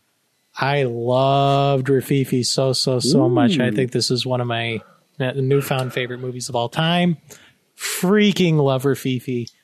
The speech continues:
Speaker 1: Thank you, Michael, for recommending Rififi. It has changed my life.
Speaker 2: It's fun. It's
Speaker 1: Thank
Speaker 2: a good
Speaker 1: you.
Speaker 2: movie. I'm glad, I'm glad we both agree it's a good movie.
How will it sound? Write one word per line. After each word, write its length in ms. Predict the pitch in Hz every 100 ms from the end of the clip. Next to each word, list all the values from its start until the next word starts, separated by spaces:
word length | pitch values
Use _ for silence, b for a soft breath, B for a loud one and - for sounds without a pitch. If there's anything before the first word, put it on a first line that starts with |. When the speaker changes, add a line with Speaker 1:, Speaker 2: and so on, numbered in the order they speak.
| b _ _
Speaker 1:
Thank 320 | 165 175 165
you, 100 | 165
Michael, 360 | 151 143 135 131
for 120 | 143
recommending 480 | 131 117 127 120 120
Rififi. 640 | 120 - 120 113 120 113 - _ _ _ _ _ _ _ _
It 100 | -
has 140 | 131 113
changed 280 | - 123 -
my 80 |
life. 220 | 160 202 - _ _ _ _ _ _
Speaker 2:
It's 140 | - -
fun. 280 | - 208 151 _ _ _ 165
It's 80 | 220
Speaker 1:
Thank 0 |
Speaker 2:
a 20 | 254
good 40 |
Speaker 1:
you. 40 | 240
Speaker 2:
movie. 240 | 302 190 _ _
I'm 100 | 165
glad, 200 | 165 240
I'm 100 | 180
glad 200 | 175 190
we 80 | 196
both 200 | 190 185
agree 220 | 190 202
it's 160 | 220 196
a 40 |
good 140 | 202 208
movie. 300 | 233 185